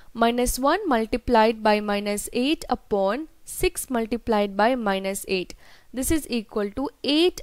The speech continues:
upon minus forty-eight. So that's it, we got the next four rational numbers. So from here we can write down. The next one is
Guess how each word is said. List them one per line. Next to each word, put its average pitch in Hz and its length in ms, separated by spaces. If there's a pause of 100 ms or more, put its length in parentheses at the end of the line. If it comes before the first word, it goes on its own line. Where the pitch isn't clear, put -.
upon 226 720 (280)
minus 214 680
forty-eight. - 880 (720)
So - 140
that's 392 260
it, 370 160
we 285 80
got 240 280
the 294 60
next 247 540
four 240 460 (340)
rational 220 400
numbers. 208 540 (120)
So - 200
from 233 200
here 302 200
we 330 80
can 262 180
write 190 240
down. 202 220 (480)
The 254 60
next 302 380
one 277 220
is 254 260